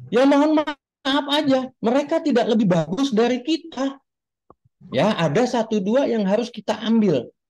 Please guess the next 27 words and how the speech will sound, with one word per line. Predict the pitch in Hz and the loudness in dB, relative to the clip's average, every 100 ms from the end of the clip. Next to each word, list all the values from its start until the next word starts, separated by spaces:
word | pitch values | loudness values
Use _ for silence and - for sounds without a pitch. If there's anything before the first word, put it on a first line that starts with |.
| _ 120 | _ -6
Tetapi | 202 285 285 349 | 0 0 2 0
secara | - - 247 226 214 | -2 -4 0 2 2
global, | 170 151 131 110 110 117 190 269 _ _ - | 2 2 2 0 -2 -2 -4 -6 _ _ -6
totally | 208 269 339 285 | -2 2 2 2
mereka | 262 311 349 359 | 2 0 -2 0
tidak | 269 196 202 | 2 4 2
lebih | 170 | 2
bagus | 127 123 247 277 | 2 2 0 0
dari | 165 185 214 - | 0 0 -2 -4
madrasah-madrasah | 175 196 214 233 180 175 170 196 | -2 -2 -2 -2 -2 -4 -4 -8
kita. | 202 196 143 - _ _ _ _ _ _ _ - | -10 -8 -10 -12 _ _ _ _ _ _ _ -12
Nah, | 117 | -10
kenapa | 139 185 277 311 - 339 339 | -2 0 2 0 -2 -4 -2
kita | 247 - 285 | -4 0 0
harus | 214 180 139 135 208 - - - _ _ | 0 -2 -2 -2 -4 -8 -20 -20 _ _
studi | - 269 240 | -4 0 2
banding | 190 170 196 269 254 | 4 2 4 2 2
ke | 220 | 0
mereka? | 196 233 240 - - _ _ _ _ _ _ _ _ _ | 0 -2 -4 -10 -14 _ _ _ _ _ _ _ _ _
Mereka | - 202 277 320 320 330 | -2 2 2 2 0 -2
sebenarnya | 277 226 190 180 175 226 | 0 0 0 -2 -2 0
yang | 240 | 0
harus | 190 226 | 0 -2
studi | 202 180 | -2 0
banding | 151 151 196 | 0 0 0
ke | 185 151 165 | -2 -6 -8
kita. | - 107 | -8 -10